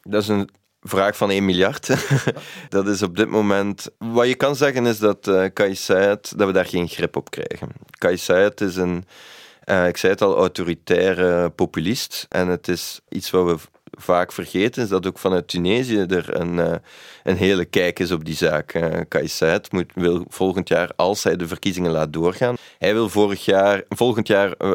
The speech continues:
eh, herverkozen worden. En hij doet dat met een beetje een vreemd, zeg maar, nostalgisch discours dat aan Nasser doet denken. Een soort, eh, anti-imperialistisch verhaal van de Pan-Arabisten uit de jaren zestig,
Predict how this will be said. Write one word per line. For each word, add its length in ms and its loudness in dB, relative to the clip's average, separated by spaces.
eh, 320 2
herverkozen 640 -2
worden. 360 -4
En 100 -2
hij 100 2
doet 140 -2
dat 100 0
met 160 2
een 280 2
beetje 260 0
een 100 0
vreemd, 560 -2
zeg 180 -6
maar, 180 0
nostalgisch 760 -2
discours 800 0
dat 220 0
aan 240 2
Nasser 380 -2
doet 180 -6
denken. 360 0
Een 120 -2
soort, 320 -6
eh, 160 0
anti-imperialistisch 720 -2
verhaal 520 0
van 240 0
de 60 0
Pan-Arabisten 880 -2
uit 180 2
de 80 0
jaren 260 2
zestig, 460 -4